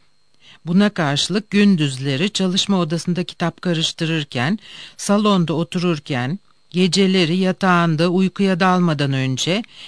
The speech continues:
ikide bir onu düşlemeye başlıyor, kolay kolay da bu düşten sıyrılamıyordu. Kimsesiz kız, dili, dudakları, göğüsleri, elleri, kalçaları ve bacaklarıyla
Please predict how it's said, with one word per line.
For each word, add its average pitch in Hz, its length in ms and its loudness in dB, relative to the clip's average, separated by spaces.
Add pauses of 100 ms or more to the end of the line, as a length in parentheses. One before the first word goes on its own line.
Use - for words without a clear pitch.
(120)
ikide 202 400 0
bir 226 120 0
onu 190 300 2
düşlemeye 135 560 -2
başlıyor, 139 600 -4 (400)
kolay 208 340 2
kolay 160 400 0
da 165 80 -2
bu 175 160 -2
düşten 180 400 0
sıyrılamıyordu. 135 1040 -2 (840)
Kimsesiz 190 680 0
kız, 220 420 -4 (460)
dili, 190 320 2
dudakları, 170 640 0
göğüsleri, 175 680 0
elleri, 175 540 0
kalçaları 175 840 0
ve 196 140 0
bacaklarıyla 170 960 0